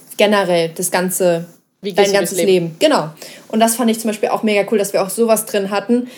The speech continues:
Speaker 1: was jetzt nicht hundert Prozent eben nur auf diese Startup-Unternehmenswelt bezogen ist.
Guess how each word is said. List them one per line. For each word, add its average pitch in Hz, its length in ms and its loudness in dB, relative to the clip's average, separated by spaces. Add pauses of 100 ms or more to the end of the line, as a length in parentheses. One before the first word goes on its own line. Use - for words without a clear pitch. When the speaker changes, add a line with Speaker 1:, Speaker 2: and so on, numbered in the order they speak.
(160)
Speaker 1:
was 214 160 -2
jetzt 202 180 0
nicht 233 220 2
hundert 247 280 2
Prozent 214 400 -2
eben 202 280 -2
nur 220 260 4
auf 190 140 0
diese 196 200 -6
Startup-Unternehmenswelt 190 1300 -2
bezogen 165 460 -4
ist. - 340 -10